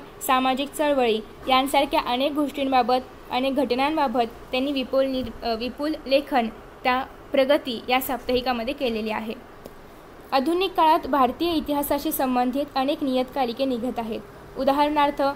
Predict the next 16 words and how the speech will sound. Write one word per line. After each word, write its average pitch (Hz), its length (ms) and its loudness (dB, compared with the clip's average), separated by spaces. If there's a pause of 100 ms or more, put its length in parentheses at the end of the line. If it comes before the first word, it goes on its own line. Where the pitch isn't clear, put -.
(240)
मराठी 262 380 4
भाषेतील 311 540 -2 (380)
भारतीय 277 500 4
इतिहास 285 540 2
आणि 254 220 0
संस्कृती 302 680 -2 (320)
मराठवाडा 302 540 4
इतिहास 269 440 -2
परिषद 262 340 0
पत्रिका 269 560 -2 (280)
इत्यादी. 226 420 -2 (420)
ओके, 320 240 -4 (580)
त्याच्यानंतर 320 460 -2
आहे 311 300 2 (220)
वेब 285 300 2
पत्रकारिता. 240 760 -2